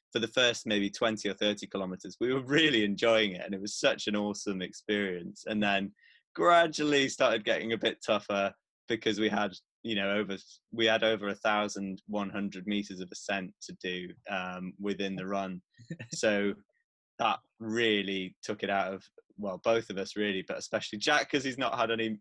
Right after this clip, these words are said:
Speaker 1: any hills to train on.
Speaker 2: Plus,
Speaker 1: Um,
Speaker 2: plus the
Speaker 1: but
Speaker 2: thirty kilometers you'd already run is such a long way. <laughs>
Speaker 1: <laughs> Yeah,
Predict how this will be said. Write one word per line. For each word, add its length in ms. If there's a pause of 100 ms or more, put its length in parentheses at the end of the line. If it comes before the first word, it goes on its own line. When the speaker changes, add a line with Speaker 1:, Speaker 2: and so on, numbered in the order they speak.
Speaker 1:
any 240
hills 320
to 100
train 380
on. 240 (140)
Speaker 2:
Plus, 200
Speaker 1:
Um, 360
Speaker 2:
plus 200
the 160 (120)
Speaker 1:
but 320 (100)
Speaker 2:
thirty 180
kilometers 540
you'd 140
already 300
run 440 (140)
is 280
such 320
a 40
long 200
way. 340 (100)
<laughs> 80 (1300)
Speaker 1:
<laughs> 260 (640)
Yeah, 320